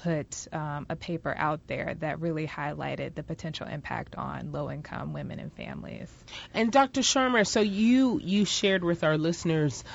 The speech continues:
Speaker 2: um, that you're very much on the front lines of this, um, potential, what the World Health Organization has deemed an international public health emergency. But I often find in this situation that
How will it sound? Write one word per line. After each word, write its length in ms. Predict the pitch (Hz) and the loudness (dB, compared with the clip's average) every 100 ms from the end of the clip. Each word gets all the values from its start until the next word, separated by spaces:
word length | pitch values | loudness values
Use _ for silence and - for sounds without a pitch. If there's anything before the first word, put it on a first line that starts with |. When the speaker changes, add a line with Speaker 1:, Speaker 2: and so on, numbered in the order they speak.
| - | -6
Speaker 2:
um, 380 | 165 160 156 113 | 2 4 4 4
that 260 | 170 151 - | 2 2 4
you're 160 | 190 | 4
very 320 | 160 175 180 160 | 6 6 6 6
much 320 | 165 165 - | 4 2 0
on 240 | 151 160 | 0 2
the 80 | 151 | 2
front 340 | - - 160 - | 2 0 0 2
lines 600 | 139 143 143 143 135 - - | 0 2 2 2 0 -2 0
of 300 | 147 147 143 | 0 0 0
this, 460 | 139 - - - - | -2 0 -6 -8 -6
um, 400 | 139 123 123 120 | -6 -4 -4 -6
potential, 800 | - 160 - 170 175 - 160 139 - - - - | -4 -6 -2 -2 -2 -2 -4 -4 -10 -18 -18 0
what 200 | 165 - - | 2 2 -2
the 260 | 127 151 | 0 4
World 400 | 143 143 170 170 | 4 4 2 2
Health 280 | - 165 175 - | 0 0 0 0
Organization 880 | 151 147 147 135 143 135 - 139 | -2 2 0 0 -2 -2 -2 -2
has 320 | 135 139 135 | 0 -2 -2
deemed 540 | 127 139 143 143 143 127 | -4 0 2 2 2 0
an 160 | 127 - | -4 -2
international 840 | 160 156 147 135 139 - 135 127 | -2 0 0 0 -2 -2 0 0
public 380 | - 156 139 - | 0 -2 -2 -2
health 300 | 170 190 185 | 2 2 2
emergency. 720 | 143 127 120 127 - 135 127 - - - - - | 2 0 0 -4 -2 -4 -6 -10 -12 -12 2 8
But 100 | 196 | 10
I 140 | 190 | 12
often 400 | 254 339 - 226 | 12 10 8 2
find 360 | - 175 165 160 | 4 6 6 4
in 120 | 156 | 4
this 160 | 156 | 2
situation 880 | - - 156 160 147 143 143 165 151 | 0 -2 -2 -2 2 2 2 0 2
that 160 | 143 | 2